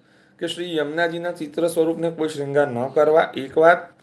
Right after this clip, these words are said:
શ્રી યમુનાજીના લોટીજી પણ બિરાજતા હોય, તો લોટીજીને જો કોઈ સ્વરૂપ આ ઉપર સિદ્ધ ન કર્યું હોય, સીધા જ લોટીજી બિરાજતા હોય, તો લોટીજીને તમે એક લહેંગો ધરો, એની ઉપર તમે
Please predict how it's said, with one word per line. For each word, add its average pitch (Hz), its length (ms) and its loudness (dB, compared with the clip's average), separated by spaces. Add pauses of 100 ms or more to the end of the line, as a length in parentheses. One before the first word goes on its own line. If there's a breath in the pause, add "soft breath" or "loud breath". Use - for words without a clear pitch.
(380 soft breath)
શ્રી 190 140 -2
યમુનાજીના 175 460 0
લોટીજી 165 520 0
પણ 190 200 -2
બિરાજતા 156 460 4
હોય, 156 160 4
તો 175 100 0
લોટીજીને 170 920 -2
જો 175 100 -2
કોઈ 185 120 0
સ્વરૂપ 170 460 2
આ 151 120 4
ઉપર 151 260 2
સિદ્ધ 156 320 -4
ન 175 240 4
કર્યું 151 320 4
હોય, 110 160 -4 (520)
સીધા 165 300 6
જ 214 80 2
લોટીજી 202 380 2
બિરાજતા 175 440 2
હોય, 131 180 0 (1600)
તો 165 80 0
લોટીજીને 165 560 -2
તમે 165 200 -2
એક 165 100 -4
લહેંગો 143 400 0
ધરો, 170 340 4
એની 156 200 -8
ઉપર 160 260 -2
તમે 156 480 -6